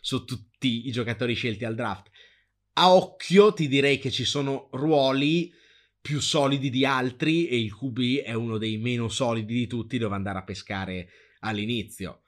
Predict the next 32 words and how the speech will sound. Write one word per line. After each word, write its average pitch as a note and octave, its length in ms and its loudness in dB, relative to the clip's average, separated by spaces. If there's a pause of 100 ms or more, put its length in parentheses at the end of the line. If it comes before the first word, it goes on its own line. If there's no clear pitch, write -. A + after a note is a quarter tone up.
(180)
Secondo C#3 540 -2
me, C3 540 0 (160)
quando C3 320 -2
hai D3+ 240 4
una C#3+ 260 -2
prima D#3 280 -2
assoluta D3+ 540 -2
perché A2+ 240 -6
hai A#2 60 -4
una A#2+ 160 -4
squadra B2+ 400 -2
totalmente C3+ 560 -2
indecente, C3+ 1000 0 (640)
è B2+ 160 -2
vero D3 320 8
che A#2+ 100 -8
se A#2+ 140 -4
c'è C3+ 140 -2
il B2+ 200 2
luck C#3 320 0
di A#2+ 160 -4
turno, C#3 320 2
però C3 300 -4
è A2 80 -10
anche A2 200 -4
vero A#2+ 220 -2
che A2+ 300 -6
luck C3+ 340 -6
era A2 160 -4
universalmente A2+ 960 -4
riconosciuto, A2 640 -6
cioè G#2 140 -10